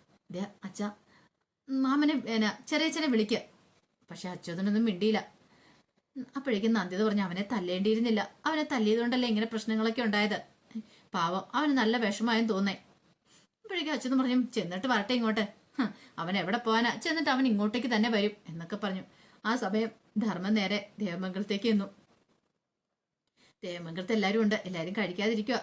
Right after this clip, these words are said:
ഗോമതി അങ്ങോട്ടേക്ക് വന്നു അപ്പോഴേക്കും, പക്ഷെ കഴിക്കാൻ തുടങ്ങിയിട്ടുണ്ടായിരുന്നില്ല. അങ്ങനെ ധർമ്മൻ അങ്ങോട്ട്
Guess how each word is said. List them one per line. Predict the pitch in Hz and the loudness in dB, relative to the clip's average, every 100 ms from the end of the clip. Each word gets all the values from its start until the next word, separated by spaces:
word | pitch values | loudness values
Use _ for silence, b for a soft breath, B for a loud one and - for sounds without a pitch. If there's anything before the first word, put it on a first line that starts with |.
| 233 | -2
ഗോമതി | 254 254 269 | 0 2 2
അങ്ങോട്ടേക്ക് | 262 247 247 262 269 | 2 2 0 0 0
വന്നു | 226 226 | 2 2
അപ്പോഴേക്കും, | 214 214 214 220 - - _ | 2 2 2 0 -4 -12 _
പക്ഷെ | 185 196 | -14 -8
കഴിക്കാൻ | 202 165 165 202 | -6 -6 -4 -2
തുടങ്ങിയിട്ടുണ്ടായിരുന്നില്ല. | 220 190 208 220 208 214 220 185 B B B B - | -2 -2 -2 0 0 2 0 -2 B B B B -4
അങ്ങനെ | 330 359 320 - - | -2 0 -2 -4 -6
ധർമ്മൻ | 277 277 294 330 | -2 0 0 2
അങ്ങോട്ട് | 254 254 | 2 2